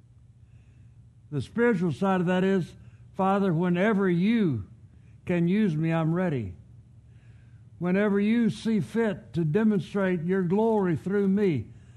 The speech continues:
I will be submissive to that flow."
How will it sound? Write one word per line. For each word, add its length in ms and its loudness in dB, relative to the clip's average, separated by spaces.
I 260 2
will 340 2
be 280 0
submissive 720 -2
to 100 -6
that 280 -4
flow." 380 -6